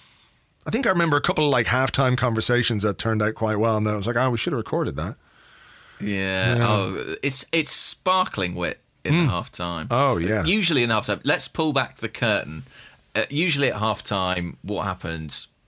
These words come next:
Speaker 2: Quite often you go to the toilet at half time.
Speaker 1: Yeah.
Speaker 2: You don't mind me saying?
Speaker 1: No, <laughs> no, that's
Speaker 2: That's
Speaker 1: fine.
Speaker 2: sort of what it's for.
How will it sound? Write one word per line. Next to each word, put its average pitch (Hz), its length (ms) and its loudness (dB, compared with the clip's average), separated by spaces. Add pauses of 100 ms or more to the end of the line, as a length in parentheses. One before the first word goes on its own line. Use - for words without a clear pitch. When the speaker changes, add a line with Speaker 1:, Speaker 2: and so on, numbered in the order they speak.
Speaker 2:
Quite 180 200 0
often 139 280 -2
you 135 120 2
go 123 140 2
to - 140 -4
the 101 80 -4
toilet 107 420 0
at 117 60 -2
half 110 200 -2
time. 123 260 -4 (140)
Speaker 1:
Yeah. 151 220 2
Speaker 2:
You 113 80 -2
don't 92 140 -2
mind 95 120 -4
me 92 40 -6
saying? 120 260 -4 (100)
Speaker 1:
No, 147 320 2
<laughs> - 100 -8 (340)
no, - 80 -2
that's - 100 -4
Speaker 2:
That's 196 160 -2
Speaker 1:
fine. 185 80 0
Speaker 2:
sort 180 200 2
of 127 60 -2
what 131 120 2
it's - 120 0
for. 151 400 0